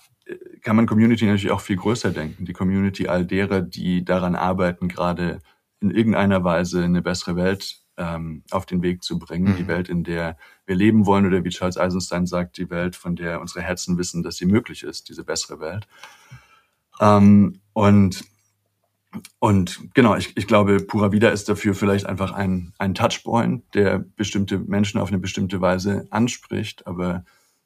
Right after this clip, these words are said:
Speaker 1: äh, ich, die Community kann auch noch viel größer gedacht werden.
Speaker 2: Ähm, ich hab mir gerade notiert,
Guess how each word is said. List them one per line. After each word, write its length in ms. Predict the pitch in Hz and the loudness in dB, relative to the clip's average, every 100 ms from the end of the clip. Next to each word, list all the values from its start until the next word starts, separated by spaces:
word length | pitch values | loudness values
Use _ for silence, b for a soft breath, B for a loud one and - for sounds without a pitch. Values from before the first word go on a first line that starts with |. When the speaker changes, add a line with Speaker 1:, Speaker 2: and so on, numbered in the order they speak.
| _ | _
Speaker 1:
äh, 200 | - 90 | -6 -6
ich, 140 | 90 - | -6 -10
die 80 | - | -6
Community 500 | 90 98 101 104 87 | -2 2 0 -2 -6
kann 180 | 95 | -2
auch 240 | 92 90 - | -2 -2 -6
noch 180 | - 87 | -8 -8
viel 160 | - 92 | -6 -8
größer 340 | - 87 85 | -6 -8 -8
gedacht 360 | 85 82 80 - | -10 -10 -14 -16
werden. 200 | 85 85 - B B B B B B B _ _ _ _ - | -18 -18 -20 B B B B B B B _ _ _ _ -2
Speaker 2:
Ähm, 340 | 98 95 95 | 2 4 2
ich 260 | 101 - - | 0 -4 -6
hab 180 | 104 104 | -6 -2
mir 60 | 98 | 0
gerade 220 | 98 95 | 4 4
notiert, 640 | 95 90 - 107 - - | 2 0 2 4 2 -6